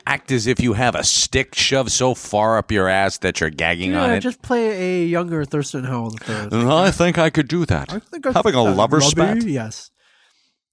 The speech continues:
Speaker 2: Um, that same auction where we auctioned stuff, the highest price item was Deckard's gun from Blade Runner.
Speaker 1: A great gun.
Speaker 2: Yeah, uh, four hundred fifty thousand.
Speaker 1: Really?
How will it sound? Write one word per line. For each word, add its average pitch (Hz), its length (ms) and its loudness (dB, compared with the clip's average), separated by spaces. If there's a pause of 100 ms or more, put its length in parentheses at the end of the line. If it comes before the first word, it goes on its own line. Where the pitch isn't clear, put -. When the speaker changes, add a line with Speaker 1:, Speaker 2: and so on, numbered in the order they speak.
(100)
Speaker 2:
Um, 139 340 -2
that 165 180 0
same 175 240 0
auction 160 280 2
where 143 120 0
we 139 120 2
auctioned 131 280 -4
stuff, - 260 -4
the 127 200 -4
highest 143 380 0
price 135 240 0
item 135 220 2
was 127 220 -2
Deckard's 135 720 0
gun 143 380 -2
from 139 220 -8
Blade 120 220 -6
Runner. 156 400 -4 (180)
Speaker 1:
A 117 80 -4
great 123 300 0
gun. 123 500 0
Speaker 2:
Yeah, 135 220 -2
uh, 131 440 -4
four 156 220 4
hundred 143 140 0
fifty 131 300 -4
thousand. 113 680 -4
Speaker 1:
Really? 151 680 -4